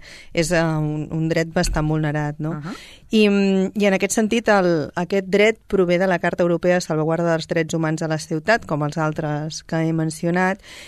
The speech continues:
Speaker 1: i
Speaker 2: Sí.
Speaker 1: aquest té a veure amb desenvolupar un, un urbanisme a les ciutats que sigui harmoniós, que, mm, harmon-, o sigui, que generi harmonia entre l'hàbitat, els serveis públics, els equipaments,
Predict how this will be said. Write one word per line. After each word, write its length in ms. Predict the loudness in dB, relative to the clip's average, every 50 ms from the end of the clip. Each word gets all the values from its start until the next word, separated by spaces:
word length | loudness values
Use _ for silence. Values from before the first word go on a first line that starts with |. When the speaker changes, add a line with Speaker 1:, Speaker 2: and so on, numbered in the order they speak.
| -20 -10 -2
Speaker 1:
i 60 | 2
Speaker 2:
Sí. 40 | 2
Speaker 1:
aquest 260 | 4 4 4 2 2 4
té 100 | 4 4
a 40 | 6
veure 420 | 6 6 4 4 4 4 4 4 2
amb 420 | 2 2 2 2 2 2 2 2
desenvolupar 500 | 2 2 4 2 2 2 0 0 0 0
un, 240 | 0 0 0 -2 -2 -2
un 180 | 0 2 2 2
urbanisme 580 | 2 2 2 2 4 4 2 2 2 2 2
a 60 | 2
les 180 | 2 0 -2 -2
ciutats 580 | -2 -2 -2 2 2 2 2 2 -2 -6 -8 -6
que 120 | -4 -6
sigui 340 | -4 -4 -2 -2 0 2 4 4
harmoniós, 680 | 4 4 2 0 2 2 2 2 2 0 -2 -4 -10 -14 -20 -20 -20 -20 -8 0
que, 140 | 2 2 2
mm, 440 | 2 0 -2 0 2 2 2 0 -2 -2 -4
harmon-, 560 | -4 -2 0 2 2 2 0 0 -4 -8 -12 -12
o 40 | -12
sigui, 180 | -8 -6 -4 -2
que 100 | 0 0
generi 260 | 0 2 2 4 2
harmonia 400 | 2 2 4 2 4 4 4 4
entre 220 | 4 2 2 2
l'hàbitat, 440 | 4 4 4 4 4 2 2 2 2 0
els 120 | 0 0
serveis 340 | 0 0 2 2 2 0 -2
públics, 460 | 0 2 4 4 4 4 2 0 0
els 140 | 0 0 0
equipaments, 680 | -2 -4 -4 -4 -2 0 2 2 2 2 0 -2 -6 -12